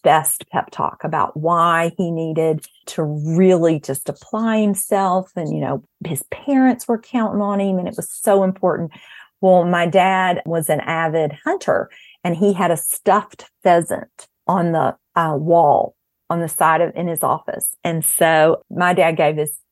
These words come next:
best pep talk, and he said to the little boy, he said, "Now, do you understand why this is so important?" The little boy said,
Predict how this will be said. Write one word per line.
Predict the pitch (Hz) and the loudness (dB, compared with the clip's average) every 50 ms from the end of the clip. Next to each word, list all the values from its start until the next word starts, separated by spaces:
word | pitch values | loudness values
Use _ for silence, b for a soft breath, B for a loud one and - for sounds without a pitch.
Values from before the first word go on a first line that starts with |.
| _ _ | _ _
best | - 262 254 226 220 - - - - | -2 0 0 0 -2 -4 -8 -12 -10
pep | - - - _ | -10 -10 -10 _
talk, | - - 147 - - | -10 -10 -10 -8 -6
and | 156 156 160 | -6 -6 -6
he | 156 | -8
said | 151 - - 170 170 165 | -10 -8 -4 -2 -2 -2
to | 180 175 - | -2 -4 -6
the | - 165 | -6 -8
little | 156 156 165 156 151 | -8 -6 -6 -6 -6
boy, | 151 165 151 160 147 156 | -4 -2 0 0 2 0
he | 170 165 | -2 -6
said, | - - 175 165 | -6 -4 -4 -2
"Now, | 165 165 170 | -2 -4 -4
do | 165 196 | -4 -2
you | 185 202 240 262 262 | 0 2 2 4 4
understand | 254 254 254 233 233 - - 240 226 220 | 4 4 2 0 -2 -2 -4 -2 -2 0
why | 214 190 190 | -2 -2 -2
this | 196 190 190 - | -2 -4 -4 -4
is | 190 190 - | -8 -6 -4
so | - - 185 185 175 | -2 -2 -2 0 -2
important?" | 170 180 - 180 180 160 143 170 - | -4 -4 -4 -2 -2 -2 -2 -4 -8
The | - - - - - - - - _ - 175 | -12 -20 -20 -20 -20 -20 -20 -14 _ -4 -4
little | 170 - | -2 0
boy | 175 170 - | -2 -2 0
said, | - 151 147 147 | 0 0 0 0